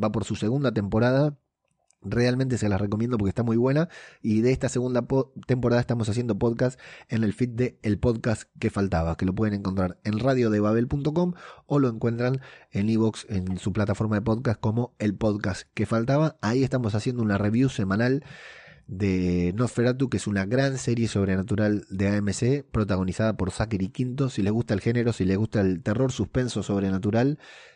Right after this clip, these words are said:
se las recomiendo enfáticamente y por supuesto que les recomiendo escuchar el podcast.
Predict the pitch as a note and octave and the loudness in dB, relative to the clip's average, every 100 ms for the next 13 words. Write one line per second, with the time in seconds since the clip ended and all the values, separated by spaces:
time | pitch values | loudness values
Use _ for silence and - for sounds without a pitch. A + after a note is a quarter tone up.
0 | _ - - A#2+ G#2+ G#2+ G#2+ A2+ A2+ G#2+ | _ -6 0 0 2 0 0 0 0 0
1 | A2+ A2+ A2+ B2 B2+ C3 F#2+ F#2 G2 G#2+ | 0 0 0 0 0 -2 -2 -2 -2 0
2 | G2 F2 F#2 F2 F2+ F2+ G2 G2 - - | 0 -2 -2 -2 -2 -2 -2 -4 -4 -6
3 | F#2 - D#2+ F2 F2 _ F2 D#2+ D2+ C#2 | -4 -4 -2 -2 -4 _ -4 -4 -6 -6
4 | - F2 | -6 -6